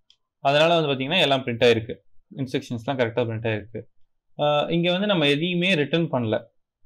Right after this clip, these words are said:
return பண்ணல means return type பண்றது இதுக்கு முன்னாடி வரும்.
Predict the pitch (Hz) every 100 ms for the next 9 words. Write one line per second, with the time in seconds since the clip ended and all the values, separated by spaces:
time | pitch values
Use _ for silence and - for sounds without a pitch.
0 | - - 143 190 180 156 131 180 214 -
1 | _ _ _ _ _ - _ _ - _
2 | _ _ 156 156 196 180 160 165 131 131
3 | 175 143 123 123 127 117 101 -